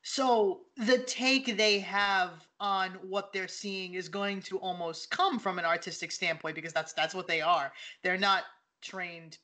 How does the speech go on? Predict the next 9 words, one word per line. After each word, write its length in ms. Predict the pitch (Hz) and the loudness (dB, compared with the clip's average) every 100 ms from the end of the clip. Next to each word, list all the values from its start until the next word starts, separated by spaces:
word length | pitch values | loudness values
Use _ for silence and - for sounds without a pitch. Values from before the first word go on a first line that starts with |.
| _ _ _ _ - | _ _ _ _ -10
politicians, 720 | 156 151 151 165 156 185 180 | -6 -6 -8 -10 -8 -8 -6
they're 160 | 170 156 | -6 -6
trained 360 | - 156 147 | -6 -10 -4
artists. 600 | 165 220 143 - - - - - - - | 2 2 2 -8 -14 -14 -16 -18 -20 -14
So 540 | - 208 190 165 147 _ _ _ _ _ _ _ _ _ _ - | 0 2 4 0 -6 _ _ _ _ _ _ _ _ _ _ -2
I 160 | 165 208 | 0 2
can 220 | 220 214 | 0 -4
see 360 | - 220 208 | -4 -4 -4
why 640 | 196 180 185 185 196 202 | -4 -2 0 2 2 -2